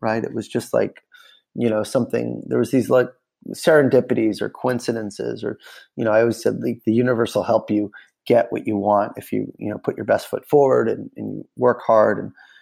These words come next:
like, it never really showed up for me, like, as explicit as, um, it did, you know, December twenty-eighth. So I was, it was a long,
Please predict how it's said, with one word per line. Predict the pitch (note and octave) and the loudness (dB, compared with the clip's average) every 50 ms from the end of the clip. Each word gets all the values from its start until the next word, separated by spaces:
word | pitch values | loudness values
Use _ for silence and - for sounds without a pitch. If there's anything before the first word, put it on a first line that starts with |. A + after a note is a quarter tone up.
| _ _ - | _ _ -2
like, | G#2 A2 G#2+ - - | -2 -2 -2 -4 -4
it | A#2+ B2+ B2+ | -4 -4 -2
never | B2 C#3+ D#3 E3 F#3 F3 | 0 0 0 0 0 0
really | D#3+ C#3 C#3 C#3+ C#3 C3+ C3+ C3 B2 A#2 A#2 A2+ - | 0 0 0 0 0 0 0 -2 -2 -4 -8 -10 -12
showed | - - - B2+ B2+ A#2+ | -6 -2 0 2 4 4
up | A#2 A2+ - - | 2 0 -2 -4
for | - | -4
me, | B2 A#2+ A#2+ A#2 A#2 A2+ G#2+ - _ - | -2 -2 -2 -2 -4 -6 -8 -10 _ -12
like, | G#2 G2+ - - - | -12 -12 -10 -6 -4
as | A2 A2 F#2 G#2 | -4 -2 -2 -4
explicit | G2 - - - - - - A2+ A2+ G#2+ - - C#3 C#3 C3+ | -10 -12 -14 -20 -14 -8 -6 -6 -4 -4 -2 -2 -2 -2 -2
as, | A#2 A2 A2 G2+ - - - - - - - - _ _ - | -4 -6 -6 -8 -10 -14 -20 -20 -20 -20 -20 -20 _ _ -6
um, | - - A#2 G#2 F#2+ G2 G2+ G2+ - _ _ _ _ - - | -2 0 0 0 0 -2 -6 -8 -8 _ _ _ _ -6 -4
it | B2+ A#2+ - | -4 -2 2
did, | - B2 A#2 A2+ A2 A2 - - _ _ _ - | 4 4 4 4 2 -2 -10 -12 _ _ _ -8
you | C3 A#2 | -4 -2
know, | A2 A2 | -2 -2
December | G2+ - A2 - - A#2 G#2+ | -4 -4 -4 -4 -2 -2 -2
twenty-eighth. | G#2 - - A2 A2 G#2+ A2 A2+ A2 G#2+ - | -2 -4 -4 -2 0 0 2 2 0 0 -2
So | - A2+ G2+ - - - - - - _ _ - | -2 -2 -2 -4 -8 -18 -20 -20 -20 _ _ 2
I | - D3 | 4 6
was, | D3+ D3+ C#3 - - - - - - - _ _ _ _ - _ _ _ - | 6 6 6 4 2 -6 -12 -14 -20 -20 _ _ _ _ -20 _ _ _ -4
it | - G#2+ G#2 - - - - - | -2 -2 0 0 -2 0 0 0
was | G#2+ G#2+ G#2+ | 0 0 0
a | A#2 | -2
long, | - - - B2+ B2+ B2 B2 B2 B2+ B2+ B2+ B2 A#2+ G#2+ A2 | -2 -2 0 0 2 4 4 6 4 4 4 2 -2 -4 -8